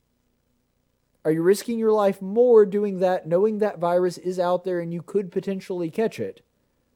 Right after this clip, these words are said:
Or are you risking your life more getting on a ride that goes sixty-five miles an hour that was put together in four hours by a meth head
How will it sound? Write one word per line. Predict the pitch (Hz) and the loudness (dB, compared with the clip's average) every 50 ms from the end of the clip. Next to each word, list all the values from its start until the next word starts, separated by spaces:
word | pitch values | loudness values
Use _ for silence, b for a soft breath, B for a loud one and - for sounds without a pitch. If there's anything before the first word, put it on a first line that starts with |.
| _ _ _ _ _ _ _ _ _ _ _ _ _ _ _ - | _ _ _ _ _ _ _ _ _ _ _ _ _ _ _ 2
Or | 185 | 2
are | 190 | 2
you | 185 185 185 | 2 2 4
risking | 196 214 208 - 226 214 | 2 2 2 0 -4 -4
your | 196 196 185 | -2 0 2
life | 180 175 175 175 175 | 2 4 2 2 0
more | 180 180 185 180 175 | 0 0 0 0 0
getting | 160 156 165 175 175 170 | 0 -2 -4 -2 -2 -2
on | 165 160 | -2 -2
a | 156 | 0
ride | 147 147 156 160 156 151 | 0 2 2 2 2 0
that | 143 139 | -2 -2
goes | - 151 147 139 | -2 -2 -2 -2
sixty-five | - 180 170 - 196 175 180 170 165 156 | -4 -6 -6 -8 -4 0 0 0 2 0
miles | 156 151 147 151 143 131 | 0 0 0 -2 -2 -2
an | 139 | -4
hour | 135 131 123 120 123 120 120 117 - _ | -4 -2 0 0 0 0 0 -2 -6 _
that | - 151 147 | -6 -4 -4
was | 156 143 - | -4 -6 -2
put | - 202 208 | 0 0 0
together | - 208 175 175 170 165 156 147 | 0 2 2 4 4 4 0 -2
in | 139 127 | -4 -6
four | - 196 214 226 208 | 0 2 2 4 4
hours | 185 185 185 185 180 156 | 4 4 4 2 2 0
by | 143 156 147 139 | 0 0 0 0
a | 135 | -2
meth | 131 139 180 208 196 - | 0 2 2 2 2 2
head | 151 139 135 131 127 | 2 4 4 4 2